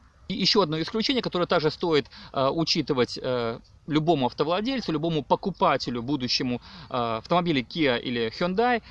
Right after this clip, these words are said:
Дело в том, что, э, существует очень много ограничений, кас-, которые касаются именно обслуживания автомобиля. Если автомобиль, э, не обслуживался должным образом, если автомобиль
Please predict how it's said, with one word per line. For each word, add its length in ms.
Дело 240
в 60
том, 260
что, 460
э, 400
существует 460
очень 260
много 220
ограничений, 680
кас-, 240
которые 360
касаются 500
именно 240
обслуживания 540
автомобиля. 500
Если 240
автомобиль, 480
э, 260
не 220
обслуживался 640
должным 340
образом, 300
если 300
автомобиль 520